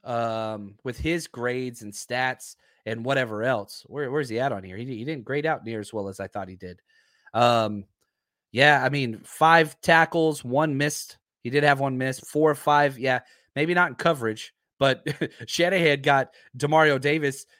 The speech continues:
in man coverage versus Debo, and so that's rough. But, yeah, and, and Big Papa, I think it's just the conversation starts, right? Because Bowman and Willis are Hall of Fame worthy eligible players. And I think Willis will get in.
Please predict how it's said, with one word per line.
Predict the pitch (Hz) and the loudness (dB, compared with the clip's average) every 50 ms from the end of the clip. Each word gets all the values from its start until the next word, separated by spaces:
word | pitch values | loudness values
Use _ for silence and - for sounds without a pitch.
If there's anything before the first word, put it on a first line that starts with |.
| _ _ | _ _
in | 120 123 127 | -6 -4 -2
man | 135 147 151 147 | -2 -2 -2 -2
coverage | 139 - 156 147 147 135 123 | 0 -2 -2 0 0 -4 -6
versus | - 123 117 110 113 | -6 -6 -6 -6 -8
Debo, | 110 131 151 160 139 117 104 98 92 90 _ _ _ _ _ - | -8 -8 -8 -4 -2 -2 -2 -2 -4 -8 _ _ _ _ _ -8
and | 107 110 | -8 -6
so | - - 123 113 | -2 -2 2 2
that's | 127 139 139 - - | 2 2 0 -2 -4
rough. | 113 120 123 110 - - _ _ _ _ _ _ _ _ 120 | -2 0 0 0 -2 -8 _ _ _ _ _ _ _ _ 0
But, | 123 135 135 131 127 - | 2 2 2 2 0 -4
yeah, | 147 175 175 175 190 | -8 -8 -4 -4 -4
and, | 185 165 - | -4 -2 -2
and | 196 196 196 185 | -2 -2 -2 -2
Big | - 214 214 208 | -2 -4 0 4
Papa, | - 214 202 214 | 2 4 4 4
I | 202 190 | 2 0
think | 190 - 247 240 - | 0 0 -4 -4 -4
it's | 220 - - | -8 -8 -8
just | - - - 202 196 - | -6 -4 -4 -4 -4 -6
the | - 156 | -10 -6
conversation | - 180 175 180 165 147 131 - - 160 151 - - 117 101 | -2 -2 -2 -2 -4 -6 -6 -4 -4 -4 -4 -4 -8 -10 -12
starts, | - - 104 90 - - - - | -10 -10 -10 -10 -10 -12 -6 -2
right? | 107 113 127 139 143 | 0 0 0 0 -2
Because | 139 - - 143 131 - - _ _ _ _ _ | -4 -2 0 0 -2 -2 -8 _ _ _ _ _
Bowman | - 123 113 165 185 214 247 247 233 208 | -18 0 4 6 6 6 6 2 2 0
and | 170 151 | 2 2
Willis | 165 175 175 165 165 - | 4 4 4 2 2 2
are | 123 117 | 0 2
Hall | - 147 147 151 | 2 2 2 2
of | 151 139 | 0 -4
Fame | - 151 147 143 139 135 127 120 117 117 _ _ _ _ _ | -6 -6 -6 -4 -6 -6 -6 -8 -12 -14 _ _ _ _ _
worthy | 101 104 113 135 156 165 160 147 160 151 151 - - | -18 -6 0 2 2 2 2 0 -4 -6 -6 -4 0
eligible | 139 147 147 143 127 127 117 113 | 2 2 2 2 0 -4 -6 -8
players. | 104 - 139 147 143 120 104 92 82 - - - _ _ _ _ _ _ _ | -6 -4 -2 -2 0 -2 -2 -6 -8 -12 -18 -20 _ _ _ _ _ _ _
And | 120 120 120 | -4 -4 -4
I | 120 | -2
think | - - 165 - - | -2 -4 -6 -4 -4
Willis | 147 185 196 190 180 - - - _ _ _ _ | -2 0 0 0 -2 -4 -8 -14 _ _ _ _
will | - 117 127 160 180 196 185 | -10 -2 2 4 6 4 4
get | 156 - 139 123 120 | 2 0 -2 -2 -2
in. | 113 113 110 113 | -4 -4 -6 -8